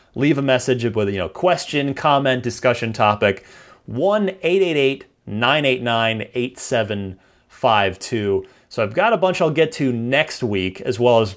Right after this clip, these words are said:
uh, whatever, whatever new calls you guys call in with this week. But, uh, I figure the show is probably gonna be long enough with just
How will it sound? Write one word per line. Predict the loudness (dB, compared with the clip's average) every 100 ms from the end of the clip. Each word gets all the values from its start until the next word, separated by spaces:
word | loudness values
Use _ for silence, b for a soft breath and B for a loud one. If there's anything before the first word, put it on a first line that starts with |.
| _
uh, | -12 -8 -6
whatever, | -2 2 4 4 4 2 -2 _
whatever | -4 -2 0 -2 -2
new | -2 0 0
calls | 2 2 2 0
you |
guys | 0 0 0
call | 0 0 2
in | -2
with | 0
this | -2 0
week. | -4 0
But, | -2 -2 B B B 0
uh, | 2 4
I | 2
figure | 2 2 2
the | 2
show | 0 2 2
is | 2
probably | -2 -2 -2 0 0
gonna | 0
be | 0
long | 0 0 0
enough | 0 0
with | -2 -4
just | -4 0 0 -4 -18